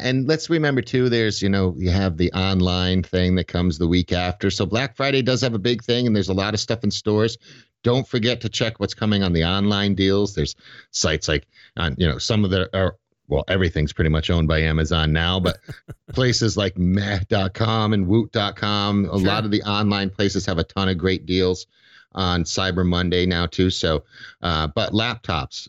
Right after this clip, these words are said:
Speaker 1: uh, and laptops are one of those things that really do cut across generations. So maybe my parents don't like playing,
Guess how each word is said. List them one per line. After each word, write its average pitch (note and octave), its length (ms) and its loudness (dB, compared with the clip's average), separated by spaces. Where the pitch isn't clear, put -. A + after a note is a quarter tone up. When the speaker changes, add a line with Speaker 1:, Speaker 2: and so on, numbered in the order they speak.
Speaker 1:
uh, F2+ 360 0
and F#2+ 300 2
laptops A#2 420 -4
are G#2+ 60 4
one G2+ 80 2
of F#2+ 60 2
those F#2 180 0
things F2 220 0
that F#2 100 -2
really F#2+ 280 2
do E2 160 0
cut - 180 -2
across D2 400 -2
generations. D2+ 720 0
So D#2+ 140 -2
maybe F2+ 340 0
my E2+ 220 0
parents F2 380 -2
don't D#2 120 -2
like E2 180 0
playing, D#2+ 340 2